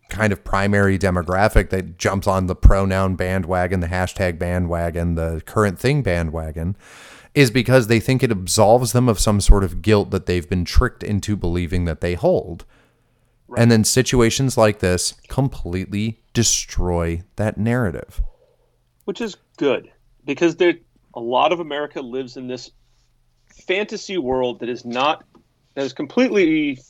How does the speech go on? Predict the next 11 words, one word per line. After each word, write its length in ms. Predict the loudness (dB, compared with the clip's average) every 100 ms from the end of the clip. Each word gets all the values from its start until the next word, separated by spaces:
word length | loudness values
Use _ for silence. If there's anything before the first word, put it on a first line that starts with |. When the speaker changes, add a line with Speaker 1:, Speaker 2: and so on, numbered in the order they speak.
| _ _ -20 _ _ _ _ _
Speaker 2:
alternate 500 | 2 2 2 -12 -12
to 140 | -10 -10
the 100 | -8
rea-, 340 | -6 -4 -4 -4
real 280 | 0 0
reality 520 | 0 -2 -2 -2 -4 -10
that, 200 | -12 -6
that 200 | -6 -6 _
exists 340 | -12 -2 0 4
around 240 | 4 4
them. 140 | -2